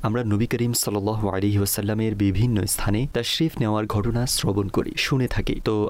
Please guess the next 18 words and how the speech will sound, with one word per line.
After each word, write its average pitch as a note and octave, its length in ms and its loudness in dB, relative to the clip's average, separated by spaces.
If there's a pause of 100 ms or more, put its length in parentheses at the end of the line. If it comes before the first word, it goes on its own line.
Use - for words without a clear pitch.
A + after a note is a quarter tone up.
আজ A#2 420 -4
আমাদের G#2 360 0
অনুষ্ঠানের G#2 560 0
বিষয় G2+ 340 0
হচ্ছে A2 400 0
শাম C3+ 380 0
দেশে G#2 380 -2
নবীর G#2 480 2
আগমন। G2 460 -2 (1300)
আল্লাহ C#3 340 -2
পাকের E3 340 -2
সর্বশেষ A#2+ 800 0
নবী G2 320 2
সাল্লাল্লাহু G2+ 680 -2
আলাইহি G2 360 2
ওয়া G2 240 2
আলিহি G2+ 200 2
ওয়াসাল্লাম G#2 500 0